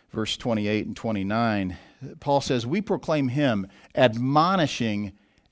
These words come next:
every man." It means warning, instructing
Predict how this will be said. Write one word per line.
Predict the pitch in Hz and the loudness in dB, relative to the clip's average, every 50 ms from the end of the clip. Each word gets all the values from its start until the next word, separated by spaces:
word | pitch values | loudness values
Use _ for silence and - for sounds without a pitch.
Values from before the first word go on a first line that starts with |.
| _ _ - | _ _ 2
every | 123 123 117 107 117 120 | 2 2 2 0 -2 0
man." | 113 104 107 107 104 98 87 82 76 - - _ | 0 0 0 0 0 -2 -2 -6 -8 -14 -14 _
It | 117 117 123 123 | -8 -6 -4 -2
means | 127 135 135 123 113 | 0 0 0 0 0
warning, | 117 117 123 135 147 151 147 139 117 98 80 - - _ _ _ _ _ | -2 -2 0 2 4 4 4 4 2 0 -2 -6 -12 _ _ _ _ _
instructing | - 107 - - - - - 165 165 165 - - - 110 101 95 90 | -12 -10 -8 -8 -8 -6 0 2 2 0 0 -2 -4 -4 -2 -4 -6